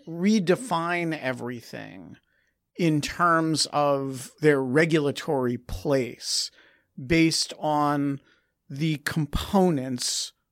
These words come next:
that went into them. We re-, we defined them according to the function that they were playing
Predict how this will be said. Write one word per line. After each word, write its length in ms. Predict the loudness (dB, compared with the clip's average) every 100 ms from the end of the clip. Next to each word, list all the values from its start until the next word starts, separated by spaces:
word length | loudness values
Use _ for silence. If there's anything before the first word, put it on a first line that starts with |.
| _ _
that 240 | 2 2 4
went 300 | 2 4 4
into 340 | 4 2 -2
them. 460 | -4 -6 -10 -12 -16 _ _ _
We 220 | -2 0 2
re-, 360 | 4 4 4
we 240 | 2 -2 0
defined 540 | -2 0 2 2 2
them 200 | 0 -2
according 420 | -6 -8 -6 -6
to 120 | -8 -10
the 100 | -10
function 600 | 0 0 2 -2 -6 -6
that 180 | -8
they 120 | -4 -4
were 200 | -4 -8
playing 680 | -6 -4 -2 -2 -4 -6